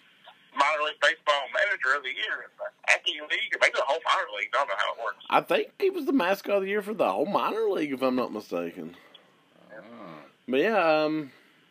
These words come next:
Speaker 2: we won't say officially, but a good chance Roscoe Rooster will be there for that event. But yeah, it was good running into him randomly. First time I saw him in a bit.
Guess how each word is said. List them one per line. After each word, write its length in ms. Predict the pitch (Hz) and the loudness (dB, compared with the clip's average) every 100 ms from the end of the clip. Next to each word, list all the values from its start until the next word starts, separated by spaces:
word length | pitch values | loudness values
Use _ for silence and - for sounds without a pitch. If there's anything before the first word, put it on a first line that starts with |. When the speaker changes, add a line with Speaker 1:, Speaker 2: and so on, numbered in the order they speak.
| _ _ _ _ _ 160 | _ _ _ _ _ -14
Speaker 2:
we 220 | - 160 | -4 0
won't 180 | 190 170 | 2 0
say 160 | 151 147 | 0 0
officially, 480 | 139 165 170 180 170 | 0 -4 -2 0 2
but 300 | 151 143 - | 0 -2 0
a 20 | |
good 240 | 180 160 | 0 0
chance 340 | - 175 143 143 | 2 2 2 0
Roscoe 380 | 139 123 139 | 0 0 -2
Rooster 400 | 131 170 196 147 | 0 0 -4 -6
will 160 | 143 147 | 0 0
be 320 | 135 143 139 - - - - - - - - _ | 0 -2 -4 -8 -20 -20 -20 -20 -20 -20 -20 _
there 300 | 131 151 156 | 6 6 6
for 240 | 156 185 | 4 2
that 180 | 165 92 | 4 2
event. 260 | 85 87 104 _ - _ _ _ _ _ _ _ _ _ _ _ _ _ _ _ _ _ _ _ _ _ _ _ - - | 0 -6 -8 _ -20 _ _ _ _ _ _ _ _ _ _ _ _ _ _ _ _ _ _ _ _ _ _ _ -20 0
But 100 | 170 | 4
yeah, 120 | 165 | 6
it 40 | 139 | 4
was 80 | 139 | 2
good 160 | 151 | 0
running 240 | 135 120 120 | 2 2 0
into 180 | 120 117 | -4 -2
him 280 | 131 139 - - | -2 -4 -6 -2
randomly. 440 | 123 123 127 147 | 0 0 -4 -6
First 260 | - 135 - | -4 -6 -4
time 160 | 120 | -2
I 80 | 113 | -4
saw 220 | - 117 | -2 -4
him 100 | 113 | -2
in 60 | 101 | -4
a 40 | |
bit. 200 | 110 123 | -6 -8